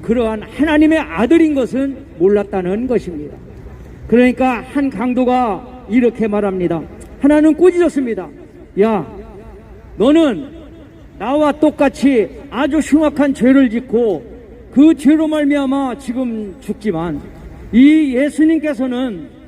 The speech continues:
그런 사람이 아니다. 그러한 예수님이 아니다. 이는 바로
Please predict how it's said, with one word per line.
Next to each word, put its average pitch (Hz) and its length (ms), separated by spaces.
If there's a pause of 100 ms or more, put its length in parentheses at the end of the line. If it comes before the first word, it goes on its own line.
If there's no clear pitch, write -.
(340)
그런 240 360
사람이 208 380
아니다. 175 420 (640)
그러한 302 640 (440)
예수님이 311 580
아니다. 285 680 (380)
이는 226 440 (720)
바로 247 500